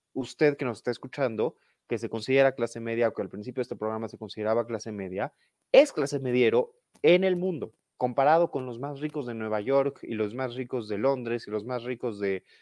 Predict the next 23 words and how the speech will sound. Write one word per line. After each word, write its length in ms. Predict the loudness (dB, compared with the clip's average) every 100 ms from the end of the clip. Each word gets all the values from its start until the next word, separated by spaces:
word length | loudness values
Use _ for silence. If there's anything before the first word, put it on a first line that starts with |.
| _ _
de 120 | 0
Venecia, 640 | 2 2 0 0 0 -2 -6 _ _
probablemente 680 | 4 6 6 4 0 -4 -4
no 180 | -4 -4
estamos 300 | -6 -10 -12
a 40 |
su 120 | -14
altura. 340 | -10 -6 -6 -8 _ _ _
Y 140 | -4 0
comparados 520 | 0 2 2 2 0
con 140 | -6
los 140 | -6 -2
pobres 340 | 0 2 0
más 160 | -4 -4
pobres 360 | -2 0 0
del, 380 | -2 -2 -4 -6
del 680 | -4 -4 -2 -4 -4 -4 -6
Caribe 560 | -2 0 0 0 0 2
o 160 | 2 0
de 380 | 0 -2 -2 0
África 640 | 0 -2 -8 -2 0 2
o 140 | 0
de, 280 | -2 -6 -8